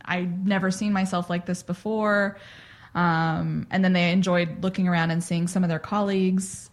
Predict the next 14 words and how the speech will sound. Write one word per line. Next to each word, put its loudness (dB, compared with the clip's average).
uh, 0
but 0
also -2
realizing 0
how -4
many 0
other 0
avenues 0
there -6
are -2
to -6
engage -2
with -2
stem. -2